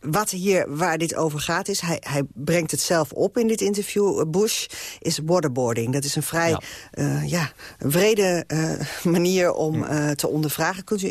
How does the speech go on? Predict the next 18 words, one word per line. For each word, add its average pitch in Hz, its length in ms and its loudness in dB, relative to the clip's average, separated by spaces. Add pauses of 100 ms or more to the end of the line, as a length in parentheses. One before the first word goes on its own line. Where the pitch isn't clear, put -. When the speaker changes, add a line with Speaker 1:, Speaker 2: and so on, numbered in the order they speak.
(140)
Speaker 1:
kunt 190 200 -2
u - 40 -2
even 175 340 -2
toelichten 185 500 0
wat 156 120 -2
dat - 120 -6
eigenlijk 151 300 -4
is? 294 220 -6 (420)
Speaker 2:
Ja, 98 180 -2
daar 104 220 -2
wordt 117 300 0
de 107 80 -2
gevangene 120 600 0 (600)
eigenlijk 104 360 0
net 139 140 2
zo 113 260 0
lang, 110 360 0 (140)
eh, 95 540 -2